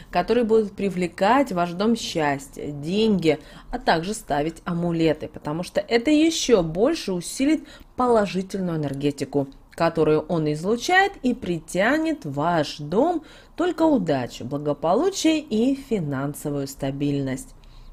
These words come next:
Старайтесь протирать свой подоконник как можно чаще. Он постоянно должен быть чистым, ведь если на нем будут, э, будет лежать пыль,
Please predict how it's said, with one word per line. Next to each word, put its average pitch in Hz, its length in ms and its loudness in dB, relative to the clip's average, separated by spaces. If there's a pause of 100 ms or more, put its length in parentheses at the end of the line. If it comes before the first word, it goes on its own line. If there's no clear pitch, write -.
(120)
Старайтесь 220 580 2
протирать 226 520 2
свой 202 240 -2
подоконник 208 720 -2
как 190 240 -2
можно 180 600 -2
чаще. - 640 -4 (420)
Он 233 200 4
постоянно 226 840 0
должен 233 480 2
быть 208 220 -2
чистым, 175 580 -6
ведь 147 160 -6
если 320 280 -2
на 302 160 2
нем 196 300 4
будут, 170 440 0 (300)
э, 160 200 -2
будет 226 300 4
лежать 180 420 0 (100)
пыль, 196 380 0